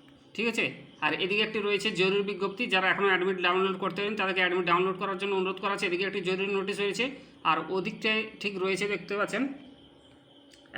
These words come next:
application form for sa-, এখানে scribe for first slotman এনটি দু হাজার দশ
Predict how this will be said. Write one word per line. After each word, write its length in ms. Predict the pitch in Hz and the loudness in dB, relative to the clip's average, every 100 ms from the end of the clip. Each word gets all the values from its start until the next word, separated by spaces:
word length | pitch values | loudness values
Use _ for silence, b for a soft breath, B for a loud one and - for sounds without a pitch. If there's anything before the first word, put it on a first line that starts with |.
| 170 | 0
application 500 | 175 202 202 208 214 - | 0 0 0 0 0 0
form 180 | 196 190 | -2 0
for 120 | 190 196 | 0 0
sa-, 160 | 190 190 170 | 0 0 2
এখানে 320 | 170 185 196 185 | 2 2 2 -2
scribe 440 | - 185 185 202 202 - - | 2 6 8 6 2 -10 -2
for 120 | 170 - | -2 4
first 220 | 185 196 - | 4 4 2
slotman 420 | 190 185 190 196 170 | 0 4 4 4 4
এনটি 240 | 180 185 196 175 | 2 2 0 2
দু 60 | 180 | 2
হাজার 180 | 185 180 | 2 2
দশ 120 | 185 | 2